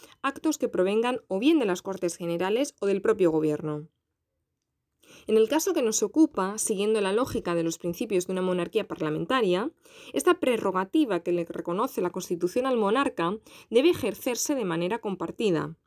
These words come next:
El rey confiere honores de conformidad con la legalidad establecida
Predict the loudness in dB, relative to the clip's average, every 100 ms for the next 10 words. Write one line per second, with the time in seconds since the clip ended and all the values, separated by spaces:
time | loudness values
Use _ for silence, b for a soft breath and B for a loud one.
0 | _ B B 0 2 2 0 -2 0 0
1 | 0 -2 -2 0 0 -2 -4 -6 -6 -4
2 | -2 0 -2 0 2 2 2 4 4 2
3 | -2 -2 0 0 0